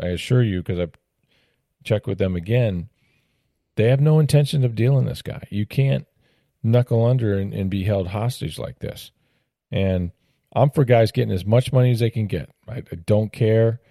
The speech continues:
I think there's plenty of money for everybody. It'd be great if they can sign him to a big long-term deal. But this, this thing kinda popped back up out of nowhere, and I think it's just simply because we're getting really close to the draft,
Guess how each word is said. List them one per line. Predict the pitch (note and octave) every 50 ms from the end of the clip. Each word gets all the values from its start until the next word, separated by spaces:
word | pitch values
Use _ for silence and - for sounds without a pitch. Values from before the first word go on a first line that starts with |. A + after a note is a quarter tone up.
| _ _ _ _ _ _ _
I | G#2+
think | G2+ G2+
there's | G2+ F#2 -
plenty | - - B2 A#2 A2+
of | A2
money | A2 A2 G#2+ G#2+ G#2
for | - - A2
everybody. | G#2+ A2 A2 G2+ G#2+ G#2+ G#2+ G#2+
It'd | G2+ F#2+
be | F2+
great | - - G2 G2+ G2+
if | G2
they | G#2+ G#2+
can | G2+ G2
sign | - - G#2+ G#2 G#2
him | G#2 G2+
to | - G#2 G2
a | F#2+
big | F#2 F#2+ G#2 G2 G2+
long-term | G2 G2+ G2+ G2+ G2 - - G#2+ G2+ G2
deal. | F#2+ G2+ G#2 G#2 G#2+ A2+ _ _ _ _ _ _ _ _ _ _ _ _ _ _ _ _ _ _ _ _ _ _ _ _ _ _ _ _ _ -
But | F#2+ G2+ G2+ - -
this, | B2+ B2 - - _ -
this | G#2+ A#2+ C3+ C3
thing | - - C3+ B2+ B2 B2 A2 - _ _ _ _
kinda | - C3 A#2+ A2+ A#2 G2+ - _ _ _ _ _ -
popped | - A2 - A2+ A2+ A2 - _ _ F#2+ F2
back | - G#2+ G#2+ G#2 G#2 _ -
up | G2+ G#2 G#2 G2 - - -
out | - F#2 F#2+ F#2+
of | F#2 F2+
nowhere, | F#2 G2 G#2+ A2 G2+ F#2+ F2+ F2+ F2+ F#2 - _ _ _ _ _ _ -
and | - G#2+
I | A2+ A2+
think | A#2 D3+ D#3+ D3
it's | C3 -
just | - C3 A#2 - -
simply | - A#2+ A2+ A2+ G#2+
because | G2 G2 F#2+ - A2 G2+ F#2+
we're | G2 F#2+
getting | F#2 G2+ G2 G2
really | F#2+ F#2+ F#2+ F#2
close | - - F#2 F2+ E2+ -
to | - -
the | E2+ D#2+
draft, | D2 E2 D2+ C2+ C#2+ - - _ -